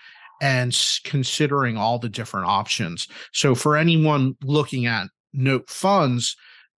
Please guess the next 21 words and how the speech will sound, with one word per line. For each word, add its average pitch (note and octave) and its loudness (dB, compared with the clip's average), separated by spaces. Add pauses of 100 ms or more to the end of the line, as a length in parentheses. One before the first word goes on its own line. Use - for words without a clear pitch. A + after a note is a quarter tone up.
(120)
those F3+ 4
are C3 -2
some C#3 0
of C3 0
the A#2+ 0
recommendations A#2 -4
I G#2+ 0
would G2+ -8
say G#2+ 2
right B2 0
off A#2 0
the A2+ -6
bat, G#2+ -2
like G#2+ -12
in, A#2+ -2 (320)
in D3+ 6
the B2+ 6
initial C3+ 2
conversations B2 0
that A#2+ -4
you A#2 -4